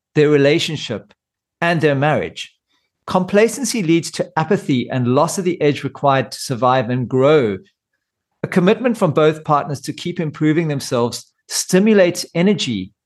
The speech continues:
greater fulfillment, and a more interesting life. This is proven by the fact that no matter how tired my wife is, she always seems to maintain an abundance of energy for trying to turn me into a more cultivated and functional human being.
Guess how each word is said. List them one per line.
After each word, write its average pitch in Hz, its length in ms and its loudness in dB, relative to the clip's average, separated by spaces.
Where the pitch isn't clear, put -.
greater 190 360 4
fulfillment, 135 680 -2
and 143 120 0
a 135 60 0
more 131 560 2
interesting 147 480 -4
life. 120 500 -2
This 220 180 2
is 269 120 -2
proven 233 380 0
by 160 140 4
the 147 80 2
fact 147 300 -2
that 160 180 -4
no 147 260 2
matter 196 240 2
how 180 220 2
tired 202 420 0
my 160 160 0
wife 165 340 0
is, 120 240 -8
she - 300 -8
always 196 500 2
seems 175 360 -4
to 156 180 -6
maintain 143 520 0
an 175 100 0
abundance 175 640 0
of 107 100 -6
energy 127 480 -2
for 170 100 0
trying 185 320 0
to - 100 -8
turn 151 420 0
me 143 280 4
into 113 220 -2
a 127 60 0
more 135 180 2
cultivated 127 640 0
and 127 100 -6
functional 131 460 -4
human 123 380 -2
being. 104 360 0